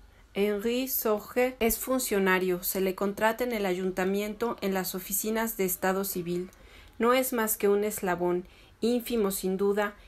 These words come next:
en ese organismo extraño que hace de las existencias individuales una institución. Él es la forma primera de la ley, puesto que él transforma todo nacimiento en archivo. Ahora bien, de pronto abandona su tarea,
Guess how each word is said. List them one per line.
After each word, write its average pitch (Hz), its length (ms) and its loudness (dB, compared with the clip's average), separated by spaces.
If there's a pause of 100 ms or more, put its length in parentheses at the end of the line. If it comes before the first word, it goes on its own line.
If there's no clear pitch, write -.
(120)
en 214 180 4
ese 240 180 0
organismo 220 480 0
extraño 208 560 0
que 202 120 2
hace 208 260 2
de 220 80 2
las 196 200 0
existencias 202 720 0
individuales 196 720 2
una 196 120 0
institución. 185 800 -2 (640)
Él 254 200 6
es 277 160 0
la 220 100 4
forma 226 420 2
primera 190 360 0
de 196 120 0
la 170 140 0
ley, 208 320 -2 (120)
puesto 185 360 -2
que 202 160 0
él 220 120 -2
transforma 208 720 0
todo 196 200 0
nacimiento 180 680 -2
en 190 100 0
archivo. 160 540 -4 (840)
Ahora 208 380 6
bien, 190 280 4 (400)
de 202 140 4
pronto 247 400 6
abandona 208 460 4
su 202 160 0
tarea, 175 460 2